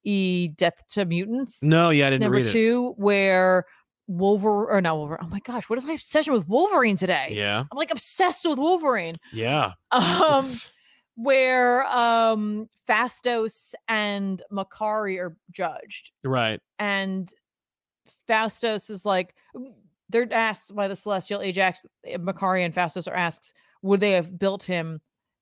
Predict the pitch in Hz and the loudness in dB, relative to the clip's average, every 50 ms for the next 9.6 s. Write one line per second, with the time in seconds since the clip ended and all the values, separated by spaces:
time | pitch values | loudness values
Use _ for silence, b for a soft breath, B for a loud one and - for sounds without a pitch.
0 | _ _ _ _ - 202 190 180 - - - - _ - 190 185 185 185 180 170 | _ _ _ _ 0 0 0 0 -2 -6 -14 -8 _ -2 0 0 0 0 0 0
1 | 180 175 170 151 - 170 160 151 170 160 143 - 208 220 214 190 165 160 165 160 | 0 -2 -2 -4 -8 -10 -8 -8 -8 -8 -6 -6 -4 -4 -4 -4 -4 -4 -4 -4
2 | 165 151 165 160 156 160 160 170 226 214 202 190 175 - 185 202 165 104 - - | -4 -4 -4 -4 -4 -4 -2 0 0 2 2 0 0 2 2 2 2 0 0 0
3 | - 202 190 180 175 180 - 220 208 196 233 220 196 - 202 175 - 196 185 170 | 0 2 4 4 2 2 2 2 2 2 2 2 0 0 -4 -2 0 0 0 -2
4 | - - 151 151 190 196 190 180 - - - 190 190 - - 196 185 185 190 190 | -4 -10 -6 0 2 2 2 2 0 -4 -6 -6 -4 0 2 2 4 4 4 2
5 | 185 180 190 202 214 175 - 160 185 180 175 - - 170 151 120 104 135 175 165 | 2 4 4 4 4 4 4 4 4 4 4 4 4 4 2 2 2 0 -2 -4
6 | 170 208 226 277 294 277 262 233 220 202 - b b b b b b - 190 - | -4 -2 0 2 4 4 4 4 2 -2 -6 b b b b b b -8 -4 -2
7 | 226 220 208 - - 190 - 208 180 - 185 165 - 196 190 180 202 214 202 185 | -2 -2 -2 -2 -6 -8 -8 -8 -10 -10 -10 -8 -6 -6 -4 -2 -2 -4 -4 -4
8 | 170 190 196 175 170 - - 165 - 175 165 156 - - 254 254 240 - 117 101 | -8 -12 -10 -10 -10 -10 -10 -10 -10 -10 -10 -8 -4 -2 0 2 2 2 2 0
9 | - - - - - - 202 202 196 220 220 | -2 -8 -14 -12 -8 -4 -2 -2 0 2 0